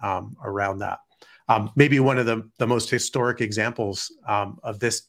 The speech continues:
in my book is Netflix, which I think is a tremendously successful company, obviously. But, you know, if they had just been focusing on better solving, you know, Blockbuster Video's problems way back,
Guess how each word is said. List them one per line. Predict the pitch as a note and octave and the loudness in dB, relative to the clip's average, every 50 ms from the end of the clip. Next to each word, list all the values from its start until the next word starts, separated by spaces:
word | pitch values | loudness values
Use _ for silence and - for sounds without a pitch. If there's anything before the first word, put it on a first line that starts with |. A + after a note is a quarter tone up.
| _ - | _ -10
in | - B2 G#2+ G2+ | -8 -8 -4 -2
my | A2 A2+ A#2+ | -2 -2 -2
book | G#2 - G#2+ F2+ - - | -2 -2 -4 -6 -6 -6
is | G#2 G2+ F#2+ - - - G#2+ | -8 -6 -6 -8 -10 -10 -4
Netflix, | G#2 B2 B2+ - - - A2+ F#2+ - - - - - - _ | -4 -4 -4 -4 -8 -8 -8 -8 -8 -8 -12 -12 -12 -10 _
which | A#2 - - | -8 -6 -4
I | G#2 G2+ | -4 -4
think | - A2+ G#2 | -6 -6 -4
is | A2 G#2+ - | -4 -2 -2
a | A2 G2+ F#2+ - _ _ _ _ _ _ _ _ | -2 -4 -4 -6 _ _ _ _ _ _ _ _
tremendously | - - C#3+ C#3 E3 E3+ D#3+ - - C#3+ C#3 | -4 0 2 2 2 2 2 2 2 0 0
successful | - C#3 B2+ - C#3 B2 - - - A#2 | 0 -2 -2 -2 -2 -2 -2 -2 -4 -4
company, | - - A2+ G#2 - G#2+ G#2 G2+ | -2 -4 -4 -4 -4 -4 -4 -2
obviously. | G2+ G2 G2+ G2 G#2+ G2 - - B2 B2 B2+ - - - - - - _ _ - | 0 -2 0 0 -2 -4 -2 -4 -4 -6 -6 -10 -16 -20 -20 -20 -20 _ _ 0
But, | C3+ B2+ A#2 F3+ - | 0 0 0 -4 -8
you | - - C3 | -4 -2 0
know, | A#2 A#2 A2+ | 0 0 0
if | - - C3+ - - | -2 -2 -4 -4 0
they | - D#3 D#3 F3 E3+ | 2 4 4 4 4
had | D#3+ D3+ C3 | 2 2 2
just | C#3+ C#3+ C#3 - - | 0 -2 -2 0 -2
been | C#3 A#2+ | -2 -4
focusing | G#2+ - C3+ C3+ C3 C#3+ C3 - - B2 A2+ A2 A2+ - | -2 -2 -2 -2 0 -2 -4 -2 -2 -4 -4 -4 -6 -6
on | - A2+ G#2+ G#2+ G#2+ G#2+ G#2+ G#2 | -4 -2 -2 -2 0 -2 -4 -2
better | F#2+ A2+ A2 A#2 A2+ | -2 -2 0 0 0
solving, | G#2+ - - B2 A#2 A#2 G#2 A#2 A2 G#2+ G#2+ G#2 G2+ - _ _ _ | 0 0 2 2 2 2 2 0 0 0 0 -2 -4 -8 _ _ _
you | - G#2+ | -6 -4
know, | G#2 G2+ | -4 -4
Blockbuster | F#2+ - A2 A2+ A#2 - - B2+ A2+ - C3 G#2+ | -2 0 0 0 0 0 -2 -4 -2 -2 -2 -2
Video's | F#2+ A#2 A2+ A#2+ A2+ A2 G#2+ G#2+ G#2+ | 0 0 0 2 2 2 2 0 -2
problems | - - B2 G#2+ G#2 G2+ G#2 G2+ G2+ G2 - | -2 0 0 0 0 0 -2 -4 -6 -8 -8
way | G#2+ A2 A2 A2 | -4 -2 0 2
back, | G#2+ A2 G#2+ G#2 G#2 - - | 2 2 0 0 -2 -6 -14